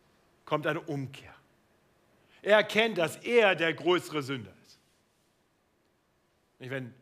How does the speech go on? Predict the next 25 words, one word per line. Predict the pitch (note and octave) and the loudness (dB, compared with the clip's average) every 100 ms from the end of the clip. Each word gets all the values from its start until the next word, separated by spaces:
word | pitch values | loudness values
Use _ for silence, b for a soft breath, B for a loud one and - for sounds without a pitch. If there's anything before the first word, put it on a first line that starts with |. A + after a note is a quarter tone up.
| _ _ | _ _
Judah | D#3+ F#3 | -4 0
hier | D#3+ D3 | 0 2
sagt, | D3+ E3 F3 | 2 2 0
sie | F3 | -8
ist | C#3+ | -12
gerechter | D#3 C3 F#3 - D#3+ | -4 0 0 -2 -10
als | C3 A#2+ | -10 -10
ich, | F#3+ D3 b b | -10 -10 b b
dann | - D3+ D3+ D3 | -8 -8 -8 0
meint | D#3+ G3+ | 2 2
er | G3+ | 0
damit | E3 D#3+ D#3+ G3 | 0 0 -2 -2
nicht, | G#3+ F3+ - - | 0 0 -4 2
dass | D#3 C#3+ - - _ _ _ - | 2 2 -6 -20 _ _ _ -2
das, | D#3+ D#3+ | 0 0
was | C3+ | -2
Tamar | - F3+ G3 D#3 | 0 2 2 -4
getan | C#3+ D#3+ D#3 | -2 -2 -2
hat, | C#3 | -6
okay | C#3+ - D#3+ C#3+ | -10 -2 0 0
ist. | - - | -6 -10
So | C#3+ | -4
nach | C#3+ | -2
dem | C#3 C#3 | 0 0
Motto, | D3+ D3 C#3+ | 0 0 -4